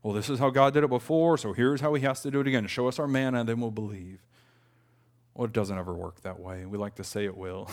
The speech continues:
<laughs> but it doesn't. Maybe another reason that I have trouble hearing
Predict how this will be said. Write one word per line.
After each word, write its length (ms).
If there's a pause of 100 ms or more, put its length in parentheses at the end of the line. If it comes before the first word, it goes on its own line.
(580)
<laughs> 580
but 120
it 160
doesn't. 480 (1200)
Maybe 220
another 240
reason 300
that 360
I 120
have 160
trouble 300
hearing 440